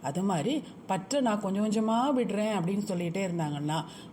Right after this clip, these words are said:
விடாமலே போக முடியாது அவங்களால. அது மாதிரி இடும்பைகள், துன்பங்கள் அவனை விட்டு விடாம இருக்கும். கண்டிப்பா துன்பம் இருக்கு. பற்று வச்சோம்னாவே துன்பம் உறுதி அப்படிங்கிறார். இதே தான் அடுத்த குறளையும் வலியுறுத்துறார்.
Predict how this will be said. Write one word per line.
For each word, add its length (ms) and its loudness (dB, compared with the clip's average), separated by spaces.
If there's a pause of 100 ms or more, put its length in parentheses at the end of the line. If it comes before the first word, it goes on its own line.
(280)
விடாமலே 680 4
போக 220 4
முடியாது 420 2
அவங்களால. 580 0
அது 200 0
மாதிரி 300 0
இடும்பைகள், 640 4 (360)
துன்பங்கள் 600 4
அவனை 260 2
விட்டு 460 2
விடாம 560 2
இருக்கும். 540 0 (140)
கண்டிப்பா 520 2
துன்பம் 340 0
இருக்கு. 360 -2
பற்று 380 0
வச்சோம்னாவே 560 0 (360)
துன்பம் 440 6
உறுதி 480 2
அப்படிங்கிறார். 480 -6 (240)
இதே 300 4
தான் 120 2
அடுத்த 300 0
குறளையும் 460 0
வலியுறுத்துறார். 540 -2